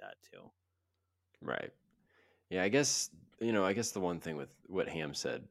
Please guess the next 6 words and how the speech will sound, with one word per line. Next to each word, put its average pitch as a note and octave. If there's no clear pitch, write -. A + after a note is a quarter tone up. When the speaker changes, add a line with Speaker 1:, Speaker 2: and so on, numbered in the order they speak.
Speaker 2:
about -
the D2
fifty D2
fifty -
move, B1+
um, B1